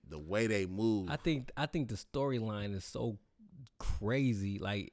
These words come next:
Speaker 2: it may not be showing it, but it's just as crazy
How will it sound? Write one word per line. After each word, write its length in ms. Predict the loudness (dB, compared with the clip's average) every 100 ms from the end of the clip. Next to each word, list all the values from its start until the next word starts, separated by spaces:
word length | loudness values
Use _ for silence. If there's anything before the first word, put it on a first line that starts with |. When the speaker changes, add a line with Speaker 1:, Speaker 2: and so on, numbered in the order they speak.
| -4
Speaker 2:
it 160 | 0
may 220 | 4 4 4
not 180 | 2
be 100 | 0
showing 340 | -2 2 4 2
it, 100 | 2
but 100 | 0
it's 160 | 0
just 400 | -2 2 2 2 0
as 320 | 0 2 0
crazy 600 | -2 2 2 2 -2 -10